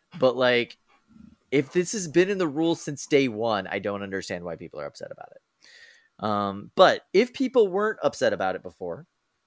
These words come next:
they're allowed to get upset about it now, I guess, because the other, uh, loophole style robot that qualified is Booty Brigade.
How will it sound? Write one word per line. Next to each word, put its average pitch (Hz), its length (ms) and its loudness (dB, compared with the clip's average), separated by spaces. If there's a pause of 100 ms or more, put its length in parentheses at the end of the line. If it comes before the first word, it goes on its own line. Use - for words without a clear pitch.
(120)
they're 117 180 2
allowed 113 260 2
to 131 60 -6
get 127 140 0
upset 123 260 0
about 113 160 2
it 110 80 -4
now, 104 180 -2
I 95 80 -2
guess, 90 300 -6
because 98 540 -4
the 113 160 -2
other, 120 580 0 (100)
uh, 95 460 -2 (300)
loophole 113 440 -4
style 98 380 0
robot 92 460 -4
that 85 100 -14
qualified 131 480 0
is 117 120 -6
Booty 294 380 2
Brigade. 80 400 -10